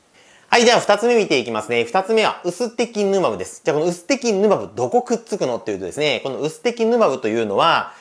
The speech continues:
インターロイキン十二、二十三のピー四十と言われるところにくっつきます。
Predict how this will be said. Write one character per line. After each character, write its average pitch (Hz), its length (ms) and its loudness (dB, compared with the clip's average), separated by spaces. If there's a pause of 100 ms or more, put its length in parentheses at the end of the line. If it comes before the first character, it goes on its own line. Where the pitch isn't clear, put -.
(220)
イ 214 200 -2
ン 220 100 -2
タ 214 260 0
ー 214 40 -2
ロ 220 160 2
イ 185 80 -6
キ 127 180 -8
ン 110 160 -4
十 151 240 -4
二、 147 320 -4
二 170 180 -4
十 131 220 -2
三 104 320 -6
の 147 320 0
ピ - 100 -4
ー 180 260 -2
四 202 380 4
十 117 300 -2
と 101 120 -2
言 98 120 -2
わ 107 140 2
れ 101 100 2
る 156 180 0
と - 200 -4
こ 117 100 2
ろ 101 280 2
に 240 100 -2
く 170 140 0
っ - 20 -8
つ - 180 -4
き 101 80 -6
ま 92 140 -6
す。 - 160 -18